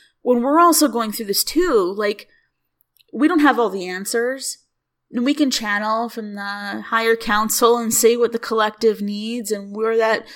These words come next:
that conduit for information that comes through. But we also have to apply that in our own life too.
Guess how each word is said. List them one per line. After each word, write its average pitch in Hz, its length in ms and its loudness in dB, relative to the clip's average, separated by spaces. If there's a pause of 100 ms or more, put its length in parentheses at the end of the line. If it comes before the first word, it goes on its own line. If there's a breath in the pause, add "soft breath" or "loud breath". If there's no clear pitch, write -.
(460 loud breath)
that - 400 0
conduit 240 960 2
for - 180 0
information 226 800 -4
that 220 160 -4
comes 208 380 -4
through. 226 260 0
But 214 140 -2
we 330 140 6
also 302 340 2
have 208 240 0
to 226 80 2
apply 220 340 0
that 208 240 -2
in 208 80 -4
our 208 120 -6
own 208 200 -8
life 196 300 -6
too. 277 440 -2